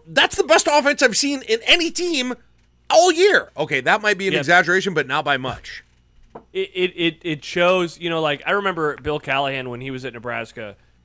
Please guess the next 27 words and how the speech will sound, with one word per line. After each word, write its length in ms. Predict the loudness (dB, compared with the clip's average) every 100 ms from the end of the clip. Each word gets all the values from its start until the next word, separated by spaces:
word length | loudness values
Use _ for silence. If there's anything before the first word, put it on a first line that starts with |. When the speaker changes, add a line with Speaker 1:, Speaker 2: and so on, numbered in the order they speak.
| _
Speaker 2:
there 120 | -10 -6
was 240 | -8 -10 -14
a 100 | -10
couple 300 | -6 -4 -2
articles, 540 | -4 -4 -6 -6 -6 -8
I 100 | -8
think 180 | -6
his 140 | -8 -8
second 420 | -4 -4 -6 -10
year, 460 | -6 -4 -4 -6 -10 _ _
because 260 | -10 -8 -4
they 180 | -2 0
had 180 | -2 -6
success, 460 | -12 -4 -4 -2
I, 160 | -4 -4
I 120 | -10 -8
think, 240 | -10 -10
too, 220 | -8 -6
on 140 | -6 -6
that, 240 | -8 -8
like, 140 | -10 -6
opening 380 | -4 -4 -6 -8
drive, 320 | -8 -8 -10
the, 80 | -20 -20 -18
the 80 |
scripted 500 | -16 -10 -10 -8 -10 -8
plays. 580 | -8 -8 -10 -18 -20